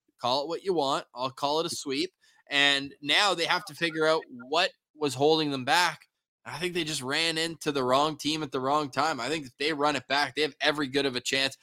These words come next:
as anyone else. And FanDuel, our, our friends over at FanDuel Sportsbook would agree,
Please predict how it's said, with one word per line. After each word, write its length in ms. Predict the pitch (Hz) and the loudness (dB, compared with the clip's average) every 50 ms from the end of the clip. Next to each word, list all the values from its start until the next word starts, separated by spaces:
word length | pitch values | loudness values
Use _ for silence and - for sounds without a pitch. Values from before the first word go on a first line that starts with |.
| _ - - | _ -8 -6
as 160 | 127 127 123 - - | -4 -4 -4 -2 0
anyone 280 | 160 160 156 147 135 127 | 2 2 2 2 0 2
else. 300 | 135 147 151 139 - - - | 2 2 0 0 -2 -6 -6
And 160 | 143 139 120 | -6 -6 -6
FanDuel, 640 | - - 151 156 180 208 208 180 170 160 160 165 - _ - | -4 2 4 4 4 4 4 4 4 4 4 2 0 _ -6
our, 280 | 135 135 135 139 131 - | -4 -2 -2 -2 -2 -2
our 140 | 135 127 127 | -2 -2 -2
friends 300 | - 151 151 156 151 151 | -2 -2 -2 -2 0 0
over 200 | 160 156 156 156 | 0 0 0 -2
at 120 | 147 - | -2 -2
FanDuel 400 | 151 156 170 185 180 175 175 156 - | 0 0 0 0 0 -2 -4 -4 -6
Sportsbook 500 | - - 180 196 185 - - 160 160 151 - | -4 -2 -2 -2 -2 -2 -2 -2 -2 0 0
would 100 | 156 151 | 0 0
agree, 400 | 147 135 151 180 190 185 - | 0 0 0 0 0 0 0